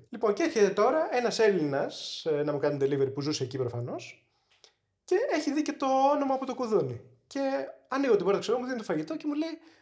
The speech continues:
«Βλέπω», λέει, «και τα βίντεο σου». <laughs> Και μου λέει, «Τι κάνεις εδώ;» «Εδώ μένω», του λέω.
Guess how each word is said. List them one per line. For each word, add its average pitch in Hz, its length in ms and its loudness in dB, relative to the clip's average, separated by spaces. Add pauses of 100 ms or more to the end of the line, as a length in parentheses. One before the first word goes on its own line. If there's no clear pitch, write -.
(180)
«Βλέπω», 311 280 0
λέει, 302 120 0
«και 311 60 -2
τα 302 100 -2
βίντεο 294 320 0
σου». - 200 -8 (540)
<laughs> - 1300 -4
Και 359 80 -6
μου 359 40 0
λέει, 359 100 2
«Τι 392 80 -2
κάνεις 330 280 -2
εδώ;» 131 240 -2 (360)
«Εδώ 392 240 6
μένω», 262 180 4
του 185 140 -4
λέω. 180 100 0